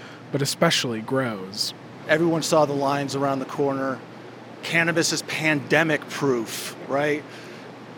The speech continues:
Speaker 2: Well, you know, it takes, you know, it takes a good year and a half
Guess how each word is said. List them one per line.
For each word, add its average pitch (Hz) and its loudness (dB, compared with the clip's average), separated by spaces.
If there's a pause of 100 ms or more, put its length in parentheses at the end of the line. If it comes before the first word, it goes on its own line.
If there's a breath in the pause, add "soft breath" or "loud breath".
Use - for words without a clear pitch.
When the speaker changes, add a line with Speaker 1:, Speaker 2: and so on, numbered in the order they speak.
(300)
Speaker 2:
Well, 175 8 (340)
you 165 2
know, 147 6
it 151 0
takes, - 2 (260)
you 143 -2
know, 117 -2
it 120 -4
takes 175 4
a 143 0
good 160 2 (520)
year 143 2
and 151 2
a 131 0
half 147 2